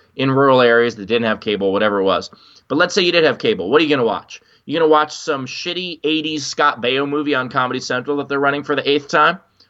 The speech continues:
Or are you gonna watch a football game? 'Cause that's what was going on on Sunday day. You know, are you gonna watch, are you gonna watch the seven hundred Club?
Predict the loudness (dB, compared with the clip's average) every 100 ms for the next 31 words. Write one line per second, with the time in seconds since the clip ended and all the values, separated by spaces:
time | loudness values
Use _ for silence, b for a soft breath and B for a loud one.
0 | _ 4 6 6 4 2 2 0 -4 -12
1 | -12 -14 -18 _ -4 -2 0 0 -2 -2
2 | 2 2 2 0 2 2 2 2 2 0
3 | -2 -2 0 0 -2 -2 -2 -2 -10 _
4 | -2 2 2 2 2 2 4 2 0 -4
5 | 0 2 0 0 -4 -2 -2 -2 -4 -2
6 | -2 -4